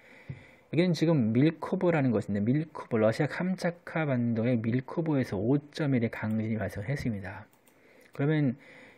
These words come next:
이 쿠릴 열도와, 이 쿠릴 열도와 이 알류산 열도의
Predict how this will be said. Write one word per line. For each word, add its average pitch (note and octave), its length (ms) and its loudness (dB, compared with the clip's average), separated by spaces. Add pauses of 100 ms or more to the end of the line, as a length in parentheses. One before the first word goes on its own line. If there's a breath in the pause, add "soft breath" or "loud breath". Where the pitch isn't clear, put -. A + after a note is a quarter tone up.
(120 loud breath)
이 A2+ 180 -4
쿠릴 B3 380 4
열도와, G2 920 -2 (800 soft breath)
이 C#3 60 -12 (120)
쿠릴 F3 580 2 (520)
열도와 A#2+ 680 0 (720)
이 C3 200 0 (120)
알류산 E3 600 2
열도의 A2 880 2